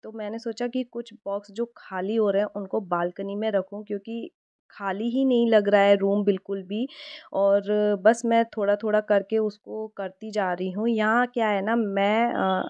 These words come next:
अकेली हूँ, अपने बच्चों के साथ हूँ, हस्बैंड अपना जो है ज्वाइन कर चुके हैं।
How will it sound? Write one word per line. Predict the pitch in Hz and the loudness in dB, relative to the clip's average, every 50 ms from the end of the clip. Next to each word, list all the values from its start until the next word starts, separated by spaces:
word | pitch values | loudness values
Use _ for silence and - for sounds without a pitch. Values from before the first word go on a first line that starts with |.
| - | -2
अकेली | 190 185 - - 202 202 202 196 226 | -4 -4 0 2 4 4 4 6 4
हूँ, | 226 | 2
अपने | 220 _ 226 220 | 2 _ -6 -4
बच्चों | 196 190 180 175 - 196 196 | -4 -4 -4 _ -6 -8 -4
के | 196 208 214 | -4 -4 -6
साथ | - - 180 175 180 208 202 - | -2 0 4 4 4 4 2 -2
हूँ, | 202 196 220 220 - | -4 -4 -4 -4 -2
हस्बैंड | 214 196 185 180 196 214 214 220 220 220 - _ _ - | -2 -2 -2 0 -2 0 0 0 -2 -4 -8 _ _ -18
अपना | 185 - _ 196 202 202 | -18 -16 _ -8 -8 -6
जो | 202 196 202 | -6 -4 -4
है | 202 208 214 | -4 -4 -4
ज्वाइन | 196 196 190 180 196 208 202 | 0 0 0 2 2 0 2
कर | - 196 185 190 | 4 4 4 4
चुके | 190 - 196 196 - - | 2 0 -4 -4 -2 -2
हैं। | 202 202 208 208 233 | -2 0 2 2 0